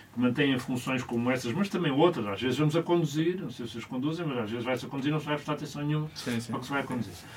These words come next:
Speaker 1: Portanto, são sistemas que podem ser relativamente complexos, mas que estão a um nível subconsciente. E há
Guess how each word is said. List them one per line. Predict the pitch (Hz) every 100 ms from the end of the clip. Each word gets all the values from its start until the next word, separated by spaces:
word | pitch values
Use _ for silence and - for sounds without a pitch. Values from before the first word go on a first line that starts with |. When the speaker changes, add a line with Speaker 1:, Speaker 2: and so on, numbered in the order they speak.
| -
Speaker 1:
Portanto, | - - -
são | 120
sistemas | - 147
que | 147
podem | 151
ser | 147
relativamente | 135 139 147 -
complexos, | 120 - - - -
mas | 120
que | -
estão | - 151
a |
um | 135
nível | 139 151 151
subconsciente. | - 131 120 - 104 - - - - - -
E | 131 160
há | 156 -